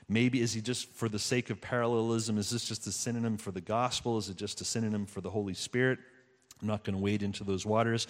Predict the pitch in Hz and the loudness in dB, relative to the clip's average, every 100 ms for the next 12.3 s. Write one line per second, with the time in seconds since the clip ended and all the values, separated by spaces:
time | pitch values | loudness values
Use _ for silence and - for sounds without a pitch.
0 | - - 110 131 131 120 110 113 113 104 | -8 -6 2 6 6 6 2 0 0 2
1 | 117 110 120 117 - 95 98 107 104 92 | 4 4 4 2 0 -2 0 -2 -2 -2
2 | - 123 - - 127 131 165 - - - | 0 0 -2 0 2 2 -2 -10 -16 2
3 | 127 110 110 101 - - 113 - 107 101 | 2 4 2 0 -6 -8 -2 0 2 4
4 | 123 147 - 135 139 127 143 147 123 - | 4 4 2 2 2 0 2 2 2 4
5 | 147 147 - - 139 127 107 123 131 113 | 4 4 0 6 8 8 6 4 4 2
6 | 131 139 147 135 110 107 - 107 - 143 | 0 2 6 6 6 4 2 -4 0 2
7 | 139 139 135 120 104 113 107 104 127 131 | 6 6 4 0 -2 -4 -4 0 2 2
8 | 123 117 117 120 123 113 110 104 127 120 | 4 6 6 4 0 2 0 2 6 6
9 | 117 - - - 135 123 113 117 110 120 | 4 -6 0 4 6 6 4 2 4 4
10 | 92 73 - - _ - - 113 117 120 | 4 0 -10 -20 _ -12 0 0 2 0
11 | 120 123 117 131 120 - 110 123 127 117 | 4 4 4 4 2 2 4 4 4 2
12 | 113 123 120 | 6 6 6